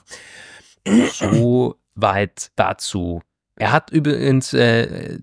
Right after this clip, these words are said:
noch seine Tops und Flops für zweitausendvierundzwanzig mitgegeben. Die können wir ja mal ganz kurz noch, äh, vorlesen. Wir haben euch ja auch dazu aufgerufen, äh, in den nächsten Wochen passt das ja noch, wenn ihr Tops und Flops habt für zweitausendvierundzwanzig, gerne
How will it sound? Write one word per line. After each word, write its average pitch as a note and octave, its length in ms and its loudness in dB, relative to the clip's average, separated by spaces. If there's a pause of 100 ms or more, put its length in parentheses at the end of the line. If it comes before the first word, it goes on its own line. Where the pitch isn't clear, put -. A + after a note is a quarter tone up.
noch A2 220 0
seine G#2+ 320 2
Tops - 300 -6
und A2+ 140 -2
Flops - 340 -6
für F#2+ 120 0
zweitausendvierundzwanzig G2 1200 -2
mitgegeben. G#2 640 0
Die - 120 -8
können G2+ 220 -2
wir G2 100 2
ja F#2 60 2
mal F2+ 140 0
ganz F#2+ 240 -2
kurz - 300 0
noch, F#2 280 0 (320)
äh, F#2 240 -2
vorlesen. A2 760 0 (400)
Wir F#2+ 100 2
haben F#2+ 200 0
euch G#2+ 260 -2
ja - 100 -2
auch - 180 -4 (120)
dazu G2+ 260 -2
aufgerufen, A#2+ 920 0 (440)
äh, F#2+ 300 2
in A2 120 -2
den G#2 100 0
nächsten G2+ 560 -4
Wochen F#2+ 280 -2
passt - 280 0
das G2 100 -2
ja F#2+ 140 0
noch, G2+ 280 0
wenn G2+ 120 0
ihr A2 200 0
Tops - 300 -4
und G2 140 -8
Flops - 360 -4
habt G2+ 220 -2
für G2+ 220 -2
zweitausendvierundzwanzig, G2+ 1120 -2 (580)
gerne A2 640 2